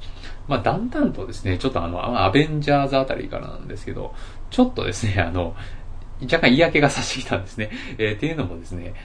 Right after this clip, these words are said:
まずですけど、その、世界観ですね。えー、まあ、一つの単独の作品として完結はしてるんですけども、ただやっぱり前後のですね、作品の流れとか、あとキャラクター同士の関係性とか、そういうのをいちいち頭に入れてないと、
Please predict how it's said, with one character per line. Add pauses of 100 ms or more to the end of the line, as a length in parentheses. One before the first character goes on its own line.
(160)
ま
ず
で
す
け
ど、
そ
の、
世
界
観 (440)
で
す
ね。 (300)
え
ー、
ま
あ、
一
つ
の
単
独
の
作
品
と
し
て
完
結
は
し
て
る
ん
で
す
け
ど
も、 (480)
た
だ
や
っ
ぱ
り
前
後
の
で
す
ね、
作
品
の
流
れ
と
か、
あ
と
キ
ャ
ラ
ク
タ
ー
同
士
の
関
係
性
と
か、
そ
う
い
う
の
を
い
ち
い
ち
頭
に
入
れ
て
な
い
と、